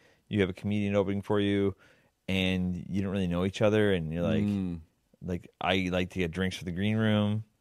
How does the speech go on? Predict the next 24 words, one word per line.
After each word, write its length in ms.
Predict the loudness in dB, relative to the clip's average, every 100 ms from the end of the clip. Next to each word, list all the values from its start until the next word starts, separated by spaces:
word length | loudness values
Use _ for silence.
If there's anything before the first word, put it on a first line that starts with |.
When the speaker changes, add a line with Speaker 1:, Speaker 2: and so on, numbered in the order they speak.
| -12
Speaker 1:
and 100 | -4
then 120 | -2 -2
sometimes 520 | -4 -2 0 0 -2
Speaker 2:
What's 160 | -2
that 200 | 0 0
situation 480 | 0 -6 -4 -4 0
Speaker 1:
like, 140 | 0 0
Speaker 2:
like? 160 | -4 -12 _
Speaker 1:
it, 420 | -4 -2 -2 -2
it, 280 | 2 2 2 -4
it, 180 | -6 -2
sometimes 280 | 2 4 4
it's 120 | 2
great. 400 | 4 6 4 0 -14 -20 _ _ _
Like, 200 | 0 2
Speaker 2:
Yeah. 140 | 2 0
Speaker 1:
you 120 | 2
meet 140 | 4
a 40 | 6
guy 200 | 6 6
that's 160 | 4
like, 120 | 0 0 -6 4
like 200 | 4 6
you. 220 | 2 2